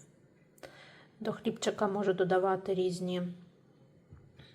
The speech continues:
е, додавати різні, м,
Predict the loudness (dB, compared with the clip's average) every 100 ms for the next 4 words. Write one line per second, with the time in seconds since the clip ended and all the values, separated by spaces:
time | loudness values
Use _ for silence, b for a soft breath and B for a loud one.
0 | B B B B -20 -20 -20 -20 B B
1 | B B B B _ -6 -4 -4 -2 0
2 | 0 -2 -2 -4 -4 -8 -8 -10 -14 B
3 | B B B B B B -20 -12 -10 -8
4 | -8